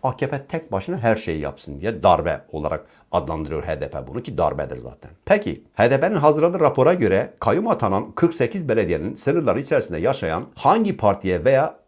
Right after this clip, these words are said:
adaya oy verdiği fark etmeksizin kentin seçilmiş bir belediye yönet-, yönetimi tarafından yönetilmesi için oy kullanmış dört milyon üç yüz elli altı bin seçmenin iradesi yok sayılmış. H D P bunu haklı olarak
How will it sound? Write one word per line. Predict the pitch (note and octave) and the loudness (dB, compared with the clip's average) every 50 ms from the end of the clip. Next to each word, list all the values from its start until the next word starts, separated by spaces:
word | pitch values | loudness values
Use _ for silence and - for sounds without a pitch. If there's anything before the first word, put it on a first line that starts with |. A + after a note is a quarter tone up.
| _ _ | _ _
adaya | - G2+ G2+ A2 - C3+ D3 C#3+ | 0 2 4 4 4 4 4 4
oy | C#3 C3+ C3 G#2+ F#2 | 2 0 0 2 2
verdiği | G2 F#2+ F2+ D#2+ F#2+ B2 C#3+ | 0 0 0 0 -2 -2 0
fark | C#3 - D3+ D3+ - | 2 4 2 4 2
etmeksizin | G#2+ F#2+ - G2+ C3 D3 - - D#2+ D#2 D#2+ F2+ B2+ E3 - - _ _ _ _ | -2 -4 -2 -2 -2 -2 -2 -6 -6 -2 -2 -2 -2 -2 -8 -16 _ _ _ _
kentin | - C3 B2+ B2+ - F3 F3 D3+ | 0 0 0 2 0 0 -2 -2
seçilmiş | - - C3+ B2+ C3 - C#3 C3 F#3 G3 - - A2+ | -2 -2 -4 -4 0 0 0 0 0 0 -2 -2 0
bir | A2+ G#2 F2+ | 0 2 2
belediye | F#2+ F#2 F#2+ F2+ F#2 F#2 | 2 2 2 2 2 0
yönet-, | E2+ F2 F2 F2 - - - | 0 0 -2 -4 -6 -6 -4
yönetimi | G2+ G2+ G#2 G#2 - A2 G#2 | -2 -2 -2 -2 -4 -6 -2
tarafından | - F#2 E2+ D#2+ E2+ F2 F2 E2 D#2+ | -2 -2 -2 -2 -4 -6 -6 -4 -4
yönetilmesi | D#2+ F2+ F#2+ F#2+ - F#2+ F#2+ G2 F#2 - - B2+ | -2 -4 -4 -4 -4 -4 -4 -4 -4 -4 -4 -6
için | E2+ - - E3+ F3 E3 - - - - _ _ | -8 -4 -2 -2 -2 -2 -6 -12 -20 -20 _ _
oy | D3 C#3+ C3+ - | 6 6 6 6
kullanmış | - G#2 G2+ G2 F#2 A2 D#3+ E3 - - F#2 F#2 F2 | 2 0 2 2 2 2 0 -2 -2 -6 -10 -6 4
dört | F2 D3+ F#3 G3 F#3+ - - | 8 10 10 10 8 2 -4
milyon | F#2 F#2 F#2 F2 F#2+ A2+ C#3+ D3+ F3 F#2+ - - | -4 -4 -4 -2 4 8 8 8 8 6 2 4
üç | G3 G3 G3 G3 - - - | 4 4 4 4 -2 -4 -2
yüz | E3 F3 - - - - | -2 -2 -2 -6 -4 0
elli | B2 B2 B2+ D3 E3+ - - - | 0 2 4 4 4 2 2 2
altı | A#2+ B2 A#2+ A#2+ - E3 C3+ | 2 2 2 2 0 -2 0
bin | A2+ | -2
seçmenin | G2+ - - G#2+ G2+ - - A2 B2 C#3+ B2+ | -2 0 0 -2 -2 0 -2 -2 0 0 -2
iradesi | A#2 C#3 C#3 C3 G#2 F#2+ F#2+ F2+ - - F3+ F#3+ F3+ - - _ _ _ _ | -2 0 2 2 2 2 0 -4 -4 -4 -4 -4 -4 -6 -12 _ _ _ _
yok | F2 F2 - - - - | -2 0 0 0 -2 -6
sayılmış. | - - E2 E2 D2+ C2 C2 C2 - - - _ | -8 -6 -6 -6 -8 -10 -12 -14 -16 -18 -20 _
H | - G#2 G#2+ G#2+ | -4 -4 0 0
D | B2+ B2 | 0 0
P | F#3 F3+ D#3+ | 0 0 0
bunu | D3 C#3 E3 F#3 E3+ D3+ D3 G3+ - - _ _ | 0 0 2 4 4 2 2 -2 -6 -14 _ _
haklı | - A2+ G#2+ - - F#3+ F3+ | 0 0 0 0 0 0 0
olarak | C#3+ A2 A2+ C3+ E3+ E3 - - | 2 4 4 2 2 0 -2 -6